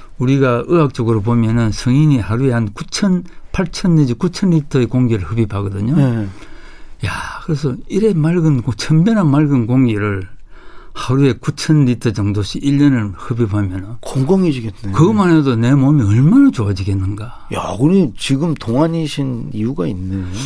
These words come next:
Speaker 1: 그것만 해도 내가 참, "와, 이런 참 복되다."
Speaker 2: 네.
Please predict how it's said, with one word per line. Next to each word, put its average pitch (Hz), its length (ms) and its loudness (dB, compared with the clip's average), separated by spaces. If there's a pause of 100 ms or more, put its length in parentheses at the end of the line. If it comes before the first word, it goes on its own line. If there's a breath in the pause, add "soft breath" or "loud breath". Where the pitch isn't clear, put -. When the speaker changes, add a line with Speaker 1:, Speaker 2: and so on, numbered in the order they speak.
(100)
Speaker 1:
그것만 196 440 2
해도 170 160 2
내가 147 340 2 (200)
참, 135 400 -4
"와, - 360 -12
이런 175 260 0
참 127 380 -2
복되다." 139 600 -2 (180)
Speaker 2:
네. 107 220 -2